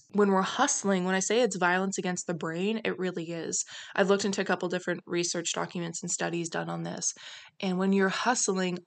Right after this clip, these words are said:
all those details, the creative side of you starts to die off. It can last for a little while, but if you don't have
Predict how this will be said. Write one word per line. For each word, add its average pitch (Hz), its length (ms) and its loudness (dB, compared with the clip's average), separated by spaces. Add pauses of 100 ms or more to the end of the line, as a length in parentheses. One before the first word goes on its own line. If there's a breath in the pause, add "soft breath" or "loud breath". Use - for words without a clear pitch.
all 214 160 2
those 285 180 2
details, 202 640 -4
the 196 100 -4
creative 214 640 2
side 233 320 -2
of 254 100 -4
you 254 300 -8 (320 loud breath)
starts 185 380 -2
to 185 120 -2
die 175 320 0
off. - 460 -10 (240 loud breath)
It 220 100 4
can 262 220 2
last 214 320 4
for 185 420 2
a 202 80 4
little 185 380 0
while, 208 560 0 (160)
but 208 100 6
if 208 160 4
you 208 180 2
don't 220 480 2 (460)
have 190 500 0